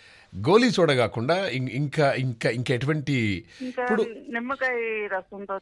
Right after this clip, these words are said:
Speaker 2: చేసుకునే వాళ్ళం మామ అప్పుడు ఎక్కువ. ఇప్పుడు, ఇప్పుడైతే కూల్ డ్రింక్స్ కానీ, అప్పుడు ఎండాకాలం వస్తే ఎక్కువ ఇది చేసి ఇచ్చేది మామ, సద్దట్లాగా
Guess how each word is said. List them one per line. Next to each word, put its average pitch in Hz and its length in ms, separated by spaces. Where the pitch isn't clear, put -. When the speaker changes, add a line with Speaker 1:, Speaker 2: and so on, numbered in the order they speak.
Speaker 2:
చేసుకునే 196 420
వాళ్ళం 185 340
మామ 190 140
అప్పుడు 190 260
ఎక్కువ. 247 400
ఇప్పుడు, 214 440
ఇప్పుడైతే 233 480
కూల్ 247 260
డ్రింక్స్ 262 320
కానీ, 220 240
అప్పుడు 214 340
ఎండాకాలం 226 560
వస్తే 214 200
ఎక్కువ 233 280
ఇది 208 140
చేసి 208 180
ఇచ్చేది 202 280
మామ, 180 260
సద్దట్లాగా 180 800